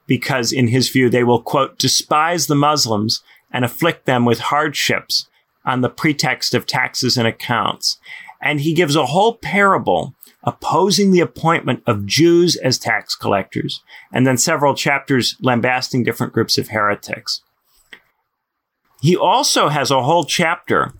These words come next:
about those who wear the veil, referring to women.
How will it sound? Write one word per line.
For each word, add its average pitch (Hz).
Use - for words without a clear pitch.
about 135
those 165
who 170
wear 143
the 123
veil, 110
referring 127
to 123
women. 120